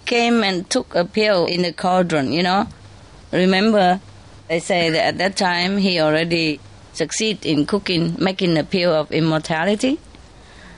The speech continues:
So what does that mean that he go and took some pill from the, the pot?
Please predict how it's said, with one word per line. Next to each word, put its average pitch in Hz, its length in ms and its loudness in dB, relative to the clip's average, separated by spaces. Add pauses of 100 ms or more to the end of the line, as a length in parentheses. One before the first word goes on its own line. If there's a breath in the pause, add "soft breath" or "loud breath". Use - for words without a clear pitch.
So 156 220 -2
what 175 140 2
does 185 120 0
that 170 140 0
mean 196 280 2
that 156 140 2
he 156 160 0
go 160 240 0
and 131 380 -2
took - 260 -4
some 160 180 -2
pill 156 280 -2
from 131 340 -2
the, 117 340 0
the 127 120 -4
pot? - 260 -4